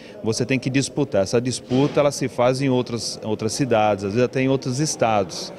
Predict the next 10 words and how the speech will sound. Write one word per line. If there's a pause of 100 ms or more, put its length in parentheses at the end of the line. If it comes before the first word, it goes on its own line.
(360)
E
então
a
dificuldade
nossa
de
tá
mandando
esses
atletas